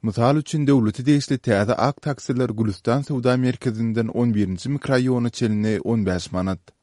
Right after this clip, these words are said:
Parahat ýediden täze aeroportu çelini adam başyna ýigirme manat soraýarlar.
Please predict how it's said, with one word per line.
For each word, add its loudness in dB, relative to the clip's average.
Parahat 2
ýediden 0
täze 2
aeroportu 0
çelini 0
adam 0
başyna -2
ýigirme 0
manat -4
soraýarlar. -2